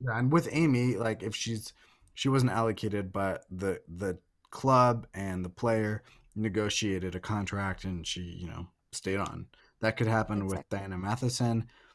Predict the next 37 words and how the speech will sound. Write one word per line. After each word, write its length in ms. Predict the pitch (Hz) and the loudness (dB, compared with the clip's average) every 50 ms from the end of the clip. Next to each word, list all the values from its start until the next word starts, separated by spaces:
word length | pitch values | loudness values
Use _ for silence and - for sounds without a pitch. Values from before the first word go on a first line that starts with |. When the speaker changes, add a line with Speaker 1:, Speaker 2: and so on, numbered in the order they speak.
| _ _ _ _ _ _ _ - | _ _ _ _ _ _ _ -2
Speaker 1:
I'm 100 | - 120 | 2 2
not 160 | 120 117 95 - | 4 2 2 2
sure 260 | - 120 110 104 104 | 2 4 4 4 2
it 100 | 95 80 | 0 -2
would, 580 | 92 98 101 110 120 135 147 170 170 151 127 - | -4 -2 2 4 6 6 6 6 4 0 -2 0
simply 320 | - 123 107 - 113 110 | 0 0 2 2 0 0
because, 680 | 92 101 98 - - 107 98 98 95 92 90 - - | 0 -2 -4 -2 -2 -2 -2 -2 -2 -4 -6 -8 -8
you 60 | - 90 | -6 -4
know, 120 | 87 90 | -4 -6
it's 120 | 90 - - | -6 -8 -10
been 360 | - 104 98 95 92 92 90 - - | -6 -4 -2 -2 -2 -4 -4 -8 -10
over 280 | 98 104 101 95 98 92 | -10 -10 -8 -6 -6 -6
a 80 | 90 | -6
year 380 | 90 85 92 95 95 101 104 101 | -6 -6 -4 -4 -2 -2 -2 -4
since 300 | - - 98 90 - - - - - | -4 -6 -8 -8 -10 -14 -14 -12 -10
she's 540 | - - - 90 90 92 - - - - _ _ _ _ _ - | -8 -6 -6 -6 -6 -6 -8 -10 -14 -16 _ _ _ _ _ -12
had 220 | - - 98 92 92 | -8 -6 -4 -4 -2
any 320 | 92 90 90 90 87 82 | -4 -4 -4 -4 -6 -8
significant 600 | 82 - - 87 95 90 - - - - - - | -10 -10 -8 -6 -6 -8 -8 -10 -14 -14 -14 -10
playing 280 | - - 110 113 113 110 | -6 -2 -2 0 0 -2
time. 520 | - 113 113 113 113 110 107 104 101 101 - _ _ _ _ - | -2 -2 -2 -2 0 0 0 -2 -2 -4 -6 _ _ _ _ -10
Our 80 | 95 98 95 92 | -8 -6 -4 -4
Speaker 2:
Mm-hmm. 320 | 95 87 90 87 95 98 | -4 -4 -4 -6 -6 -6
Speaker 1:
midfield 200 | 92 90 87 90 | -8 -8 -10 -10
is, 200 | 87 90 - - _ _ _ _ _ _ _ _ _ _ _ _ _ _ _ _ _ _ | -12 -12 -14 -18 _ _ _ _ _ _ _ _ _ _ _ _ _ _ _ _ _ _
you 100 | - 101 | -12 -10
know, 180 | 90 80 87 90 _ _ _ _ _ _ _ _ _ _ _ _ _ _ _ - | -10 -10 -10 -14 _ _ _ _ _ _ _ _ _ _ _ _ _ _ _ -16
Speaker 2:
Mm-hmm, 160 | 185 180 180 180 | -14 -12 -10 -6
Speaker 1:
we 120 | 170 113 110 | -4 -2 -2
have 160 | 107 107 - | -2 -4 -6
quite 160 | - 113 104 | -8 -8 -6
Speaker 2:
mm-hmm. 20 | 95 | -6
Speaker 1:
a 20 | |
few 160 | 87 90 101 | -6 -4 0
options, 580 | 107 117 120 120 - - 113 110 107 104 98 - | 2 2 2 0 -2 -6 -6 -4 -4 -6 -4 2
but 300 | - - 87 87 90 - - - - - - - - - - | 2 2 4 4 2 0 0 -4 -8 -10 -14 -16 -20 -20 -20
it's 240 | - - - - | -18 -16 -16 -16